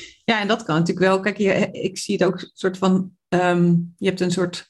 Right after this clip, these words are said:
grote motivatie, zeg maar even zeggen, hè, of brede motivatie in de zin van, waarom,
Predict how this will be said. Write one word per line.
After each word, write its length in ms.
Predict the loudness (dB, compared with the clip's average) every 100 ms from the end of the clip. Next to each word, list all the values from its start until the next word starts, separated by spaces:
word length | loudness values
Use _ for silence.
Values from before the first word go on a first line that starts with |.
| _
grote 600 | -8 0 4 4 4 4
motivatie, 720 | 6 4 2 2 2 0 0 2
zeg 200 | 4 4
maar 120 | 4
even 200 | 4 2
zeggen, 300 | 2 2 0
hè, 100 | 0
of 160 | 0
brede 320 | 0 2 4 4
motivatie 560 | 4 2 0 -2 0
in 100 | 2
de 80 | 4
zin 260 | 4 2 2
van, 280 | 2 2 2
waarom, 580 | 0 4 4 2 -2